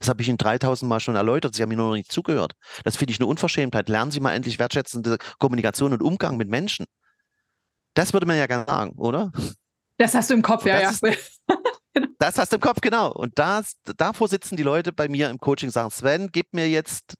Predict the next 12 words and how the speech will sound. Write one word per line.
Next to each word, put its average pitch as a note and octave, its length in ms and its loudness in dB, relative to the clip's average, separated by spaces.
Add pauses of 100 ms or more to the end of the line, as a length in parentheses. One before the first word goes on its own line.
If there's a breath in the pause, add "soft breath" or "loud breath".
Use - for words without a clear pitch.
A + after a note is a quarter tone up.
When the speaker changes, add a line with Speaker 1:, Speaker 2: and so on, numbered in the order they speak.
Speaker 1:
ja, G2 300 0
die - 60 -12
müssten G#2 240 -2
eigentlich C#3 140 -2
sagen, D#3 220 0
„den D#3+ 200 2
Mut“, B3 380 2 (320)
Speaker 2:
Mhm. A3 340 2 (880)
Speaker 1:
das G2+ 200 -2
zu A#2+ 100 -2
machen. E2 300 -4
So. F2 260 0